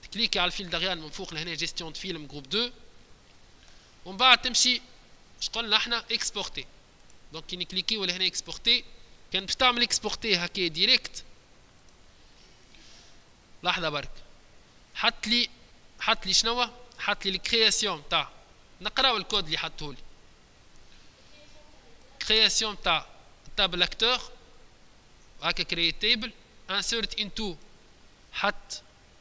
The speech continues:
لي دوني نتاع تابل اكتور، كريي تابل فيلم، انسيرت، انسيرت انتو باش يعبي لي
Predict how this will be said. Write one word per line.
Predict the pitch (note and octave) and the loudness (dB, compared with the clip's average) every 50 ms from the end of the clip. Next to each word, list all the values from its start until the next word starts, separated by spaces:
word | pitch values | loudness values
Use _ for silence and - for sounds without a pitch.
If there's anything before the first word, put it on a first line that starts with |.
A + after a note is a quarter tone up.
| - - - - - - - - - - - - - - - - - | -20 -20 -20 -20 -20 -20 -20 -20 -20 -20 -20 -20 -20 -20 -20 -14 -6
لي | - F3 | -4 -2
دوني | F3 F3 G3+ G#3 A3+ A3 G3+ | -2 0 0 2 2 2 2
نتاع | F3+ - - F3+ E3+ | 2 0 0 0 0
تابل | E3 - - E3+ D3+ D#3 D3+ | 0 -2 -4 -4 -4 -4 -8
اكتور، | - D#3 - - - A#3 B3 A#3+ - - - - - - - - - - - - - - - - - - - - - - - - | -10 -10 -10 -6 -2 -2 -2 -2 -4 -8 -18 -20 -20 -20 -20 -20 -20 -20 -20 -20 -20 -20 -20 -20 -20 -20 -20 -20 -20 -16 -8 -2
كريي | F3 G#3 A#3+ A3+ | 2 2 2 2
تابل | - - A3 G#3+ F#3+ G3 F#3 | 2 2 0 2 2 0 -2
فيلم، | - - A#3+ B3+ C4 B3 A3+ - - - - - - - - - - - - - - | -2 2 4 4 4 4 2 -10 -20 -20 -20 -20 -20 -20 -20 -20 -20 -20 -12 -4 -2
انسيرت، | G3+ A3 G#3 - - A#3+ A#3 A3 - - - - - | 0 0 2 2 0 0 0 -4 -6 -10 -12 -8 -6
انسيرت | G3+ G#3 G3 - A#3 A3 G#3 - - | -4 -2 -2 -2 -2 -2 -4 -4 -6
انتو | G#3+ G3 - - A3 G3+ | -8 -8 -6 -6 -6 -4
باش | F3 - - | -2 -2 0
يعبي | F#3 E3 E3 F3 E3 E3+ F#3+ E3+ | 0 0 0 -2 -2 -4 -6 -4
لي | C#3+ B2 | -6 -8